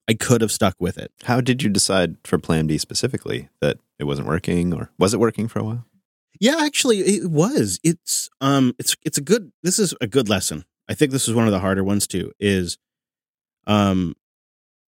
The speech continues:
Speaker 1: if Plan B hadn't died, I never would have started Linux Unplugged. So
Speaker 2: Huh.
Speaker 1: the next Tuesday that we paused Plan B,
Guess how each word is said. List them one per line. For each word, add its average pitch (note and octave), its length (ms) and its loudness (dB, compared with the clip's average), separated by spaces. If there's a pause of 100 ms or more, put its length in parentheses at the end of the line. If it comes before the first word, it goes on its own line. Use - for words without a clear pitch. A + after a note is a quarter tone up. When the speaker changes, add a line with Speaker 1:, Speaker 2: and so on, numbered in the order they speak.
(480)
Speaker 1:
if B2+ 200 2
Plan C#3+ 360 4
B A#2 340 4
hadn't G#2 440 0
died, F#2+ 480 2 (340)
I A2+ 60 2
never A2 300 4
would G#2 140 2
have F#2 60 -6
started F#2 280 -4
Linux F2 260 -6
Unplugged. - 400 -14 (960)
So - 100 -2
Speaker 2:
Huh. A#2+ 40 -2
Speaker 1:
the B2+ 120 2
next C3 280 0
Tuesday G#2+ 640 2 (880)
that A2 80 2
we G#2 240 2 (100)
paused G2 540 0
Plan G#2 260 2
B, F#2+ 240 -2